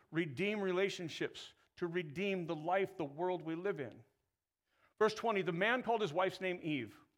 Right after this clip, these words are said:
because she was the mother of all the living. And the Lord made for Adam and for his wife garments of skins and clothed them." This gets more Christmassy here. We're gonna close with something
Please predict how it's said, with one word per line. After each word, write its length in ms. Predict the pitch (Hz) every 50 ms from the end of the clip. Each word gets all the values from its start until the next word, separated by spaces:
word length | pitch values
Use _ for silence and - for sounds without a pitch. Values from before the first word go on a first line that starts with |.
| _ _ _ _ _ _ _ _ _ _ _ _ _ _ _ _ _ _
because 240 | 143 127 - 165
she 140 | 160 - 196
was 120 | 190 185 175
the 80 | 170
mother 260 | 151 151 165 175 180
of 120 | 170 147 143
all 100 | 156 160
the 80 | 156
living. 380 | 156 147 147 135 123 120 120 131 127 - _ _ _ _ _ _ _ _ _ _ _ _ _ _ _ _ _ _ _ _
And 80 | 135 139
the 60 | 151
Lord 300 | 135 135 156 170 180 175
made 180 | 170 170 170 -
for 180 | - 170 165 -
Adam 340 | 160 156 156 147 135 127 135
and 100 | 135 135
for 120 | - 131
his 120 | 123 123 127
wife 200 | 131 135 123 120 - -
garments 380 | - 135 135 160 170 151 -
of 80 | 147 131
skins 580 | - - _ - 131 127 120 120 117 123 - - _ _ _ _ _ _ _ _
and 120 | - 127 -
clothed 400 | - - - 147 147 135 120 110
them." 140 | 104 95 107 139 _ _ _ _ _ _ _ _ _ _ _ _ _ _ _ _ _ _ _ _ _ _ _ _ _ _ _ _ _ _ _
This 140 | - 160 156
gets 260 | - - 185 175 -
more 140 | - 156 151
Christmassy 560 | 139 - - 151 135 - 139 127 - - 131
here. 320 | 113 - - 120 110 113 - _ _ _ _ _ _ _ _
We're 60 | _ 139
gonna 120 | 147 139
close 360 | 139 - - 160 160 160 156
with 120 | 156 147 123
something 580 | - - 151 139 - - 135 131 123 123 123